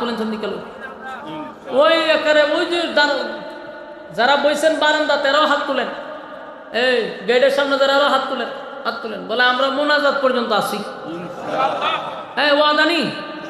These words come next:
একের ফাঁকটা ওয়াদা, "আমরা মোনাজাত পর্যন্ত।" এটা ওয়াদা করে, করে লেছেন। অন আতলামা। ওয়াদা বরখেলাপ করা, এটা কিসের খাসলত?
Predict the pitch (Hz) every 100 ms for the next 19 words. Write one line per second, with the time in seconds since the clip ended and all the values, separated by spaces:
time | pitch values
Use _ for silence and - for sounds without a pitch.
0 | - - - - - 339 294 302 - 247
1 | 285 285 285 285 285 302 - 302 294 294
2 | 285 285 285 285 285 294 294 285 277 277
3 | 262 269 277 294 339 - - - - -
4 | - 415 - - - 262 240 226 247 240
5 | 240 233 220 208 208 - 226 226 202 160
6 | 151 - - - - - - - - -
7 | - 175 196 190 185 180 139 - - -
8 | - - - - - - 226 311 320 320
9 | 311 302 294 311 359 339 320 311 294 285
10 | 294 269 320 285 285 285